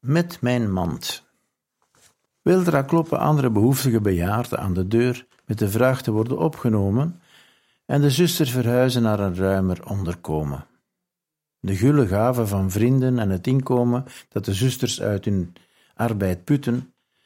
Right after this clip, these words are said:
zijn niet langer toereikend om het huis draaiend te houden. De goede oude vrouwen die gewoonlijk uit bedelen gingen, zeggen tegen Jeanne: "Vervang ons, collecteer in onze plaats."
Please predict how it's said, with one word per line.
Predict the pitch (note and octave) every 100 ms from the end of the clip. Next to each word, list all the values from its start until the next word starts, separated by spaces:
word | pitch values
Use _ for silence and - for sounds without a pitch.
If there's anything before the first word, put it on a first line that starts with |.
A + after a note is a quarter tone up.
| _ _
zijn | - A#2 A2+
niet | B2 D3+ C3
langer | A#2 C#3 B2
toereikend | A#2+ F#2+ G2 B2 C3 C#3
om | B2+ A2
het | G#2
huis | G#2 A2 G#2
draaiend | F#2+ G2+ A2 F#2 -
te | -
houden. | F2 E2+ F2+ E2+ D2 - _ _ _ _ _ _ _ _ _
De | A2
goede | A2 E3 D3+
oude | A#2+ A2 G2
vrouwen | G#2+ B2+ D3+ D3+
die | B2+ G#2
gewoonlijk | G2 A2 C3+ A#2 A2
uit | F#2 F2
bedelen | F#2+ B2 A#2+ G2+ F#2
gingen, | F#2+ G2 A2+ - _ _ _
zeggen | - A2+ A2
tegen | A2+ G#2 G2+
Jeanne: | F#2 G#2+ A2+ A2 A2 _ _ _ _ _ _ _ _ _ _ _ _ -
"Vervang | - A2 A2 B2
ons, | B2+ G#2+ G2 F#2 - _ _ _ _ _ _ _ _ -
collecteer | A#2 A2 G#2 - C3 A#2+
in | G#2+
onze | A#2 B2 A#2+
plaats." | G2 F2+ F2+ F2 - -